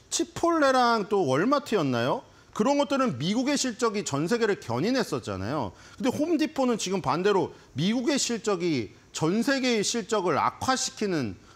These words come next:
리딩을 하고 있어요, 지금. 그래서 지금 북미의 홈디포 이 소비자들이 지금 늘어나야 된다. 아마 이 집 고치고 이런데 지금 조금 돈을 줄이는 것 같아요.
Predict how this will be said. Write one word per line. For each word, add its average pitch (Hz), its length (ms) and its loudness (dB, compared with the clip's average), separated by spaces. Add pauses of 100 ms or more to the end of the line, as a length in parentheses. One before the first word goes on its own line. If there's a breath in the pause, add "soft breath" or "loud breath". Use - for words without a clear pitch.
리딩을 220 600 2
하고 127 200 2
있어요, 101 320 -4
지금. 87 460 -8 (300 loud breath)
그래서 196 260 0
지금 196 240 -4
북미의 226 680 2
홈디포 208 920 2 (300 loud breath)
이 175 160 -2
소비자들이 240 560 0
지금 151 200 0
늘어나야 160 420 0
된다. 107 380 -2
아마 208 180 2
이 185 300 -2 (240 loud breath)
집 - 240 -4
고치고 254 420 0
이런데 175 500 0
지금 156 280 -4
조금 226 220 -4
돈을 160 300 -2
줄이는 180 400 -4
것 127 60 -2
같아요. 87 460 -8